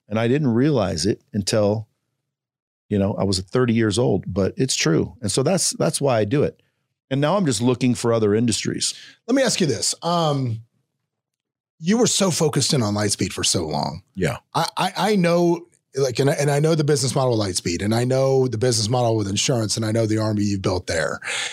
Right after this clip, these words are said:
Speaker 2: So, I, you know, tell me numbers, but I'm, I'm guessing that insurance is probably out earning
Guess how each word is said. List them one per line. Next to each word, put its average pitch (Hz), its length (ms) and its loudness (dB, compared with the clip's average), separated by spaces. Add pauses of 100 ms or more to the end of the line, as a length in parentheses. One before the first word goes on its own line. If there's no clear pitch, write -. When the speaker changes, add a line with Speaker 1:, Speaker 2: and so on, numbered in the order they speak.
(100)
Speaker 2:
So, 131 400 2 (100)
I, 123 100 -2
you 131 140 2
know, 202 120 2
tell 220 200 0
me 240 100 2
numbers, 233 480 2
but 160 140 0
I'm, 147 180 2
I'm 147 200 -2
guessing 190 640 2 (260)
that 147 180 0
insurance 147 540 0
is 113 100 -2
probably 202 760 0
out 160 260 0
earning 127 540 0